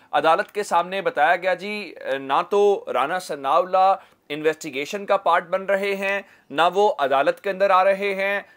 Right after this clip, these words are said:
ना इस्लामाबाद पुलिस जो है वो ताउन कर रही है, तो इसलिए आप उनके खिलाफ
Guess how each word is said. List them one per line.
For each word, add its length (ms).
ना 540
इस्लामाबाद 480
पुलिस 360
जो 100
है 220
वो 160
ताउन 360
कर 160
रही 320
है, 260
तो 220
इसलिए 560
आप 320
उनके 300
खिलाफ 440